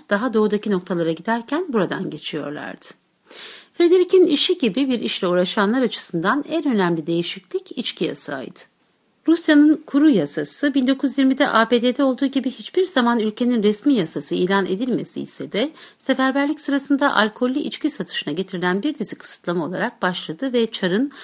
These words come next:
alkollü içki satışının savaş süresince bütün imparatorlukta durdurulması dileğiyle sonlandı.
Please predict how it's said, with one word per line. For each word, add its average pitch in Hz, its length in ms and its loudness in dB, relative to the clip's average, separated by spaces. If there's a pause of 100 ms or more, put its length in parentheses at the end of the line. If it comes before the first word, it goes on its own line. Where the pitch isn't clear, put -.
(200)
alkollü 202 420 -2
içki 269 260 -4
satışının 277 480 -2
savaş 269 380 0
süresince 247 540 -4
bütün 214 240 -4
imparatorlukta 247 880 -2
durdurulması 208 680 0
dileğiyle 160 560 -2
sonlandı. 135 580 -4